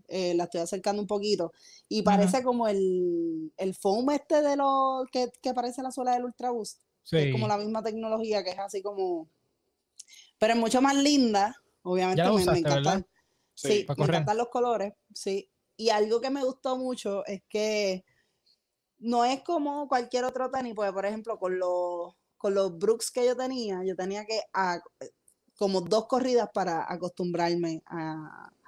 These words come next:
Speaker 1: al zapato este, pues ya de una, porque al ser como una media,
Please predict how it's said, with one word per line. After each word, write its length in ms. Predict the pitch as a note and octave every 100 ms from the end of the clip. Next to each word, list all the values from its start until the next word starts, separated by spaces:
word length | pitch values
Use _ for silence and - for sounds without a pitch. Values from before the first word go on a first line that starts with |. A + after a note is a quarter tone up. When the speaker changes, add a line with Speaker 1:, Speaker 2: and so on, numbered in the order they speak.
| - _ _ _
Speaker 1:
al 140 | - E3+
zapato 440 | F3 D#3+ D#3+ E3
este, 220 | G3 B3
pues 160 | G#3+ F#3
ya 160 | F#3 F#3+
de 140 | A3+
una, 240 | C4+ D#4
porque 300 | A3 G3+ -
al 120 | F#3 F3+
ser 300 | G3 F3+ -
como 320 | A#3 A#3+ A#3
una 240 | A#3+ A#3
media, 580 | A#3+ B3 G#3 F3 D#3+